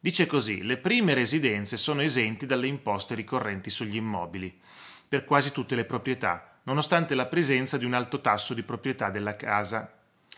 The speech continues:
e la base imponibile corrispondente è obsoleta." Che cosa dice l'Europa?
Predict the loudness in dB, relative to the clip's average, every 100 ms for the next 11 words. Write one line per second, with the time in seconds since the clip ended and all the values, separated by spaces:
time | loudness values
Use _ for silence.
0 | -20 _ _ 0 2 6 6 6 0 0
1 | 0 2 2 0 0 -2 -2 -2 -2 0
2 | 0 -2 -2 -4 -4 -4 -2 -2 -4 -8
3 | -12 -14 -18 _ _ -14 0 2 2 2
4 | -2 -6 -8 _ -2 0 4 2 2 -4
5 | -10